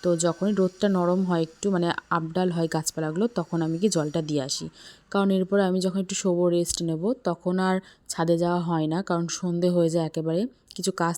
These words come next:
থাকে, তো তার জন্য আমি আর বিকেলবেলা দিকে ছাদে যাওয়া হয় না আমার। তো তার জন্য এগুলো সব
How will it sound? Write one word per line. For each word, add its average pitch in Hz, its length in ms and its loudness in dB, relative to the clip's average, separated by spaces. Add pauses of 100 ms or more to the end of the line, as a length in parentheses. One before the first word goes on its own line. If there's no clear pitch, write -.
থাকে, 180 220 -2
তো 175 100 -2
তার 156 180 -4
জন্য 165 220 -4
আমি 175 220 -2 (300)
আর 156 180 0
বিকেলবেলা 160 420 0
দিকে 180 180 2
ছাদে 156 280 0
যাওয়া 165 180 0
হয় 151 260 -2
না 147 160 -2
আমার। 151 260 -2 (420)
তো 160 120 0
তার 160 200 -2
জন্য 220 180 0
এগুলো 185 280 2
সব 180 160 0